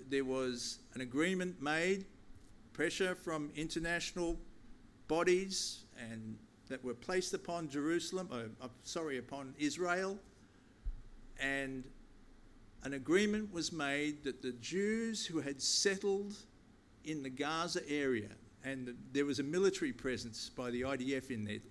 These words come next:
as well, that they would all be withdrawn. Now, during the time when the, the Jews were there, they did in Gaza what they've done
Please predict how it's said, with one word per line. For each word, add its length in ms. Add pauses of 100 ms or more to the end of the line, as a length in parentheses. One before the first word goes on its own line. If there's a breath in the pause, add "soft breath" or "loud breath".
(140)
as 140
well, 260 (1500 loud breath)
that 160
they 140
would 180
all 220
be 160
withdrawn. 540 (1300)
Now, 280 (640)
during 360
the 100
time 500
when 320 (420)
the, 380 (300)
the 100
Jews 540
were 140
there, 320 (2500)
they 140
did 420 (460)
in 220
Gaza 560
what 320
they've 320
done 520